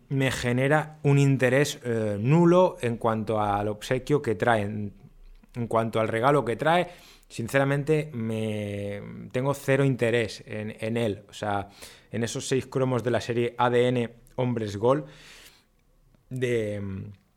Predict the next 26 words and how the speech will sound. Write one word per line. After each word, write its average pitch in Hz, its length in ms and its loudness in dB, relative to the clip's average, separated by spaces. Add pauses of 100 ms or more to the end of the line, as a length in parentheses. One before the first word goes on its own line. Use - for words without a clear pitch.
(800)
de 110 200 -4
la 104 140 -2
colección 117 420 -2
Liga 117 260 2
Este 120 200 -2
dos 104 140 0
mil 117 140 -2
veintidós 107 320 -2
dos 104 120 -4
mil 101 160 -4
veintitrés. 127 640 -2
No 113 280 -2
estoy 139 180 -2
diciendo 123 360 -4
que 113 180 -2
la 107 120 0
colección 107 320 -6
de 110 100 -4
Liga 113 220 0
Este 110 180 -2
dos 107 140 -4
mil 110 140 -4
veintidós 107 360 -4
dos 104 100 -4
mil 107 160 -4
veintitrés 104 560 -6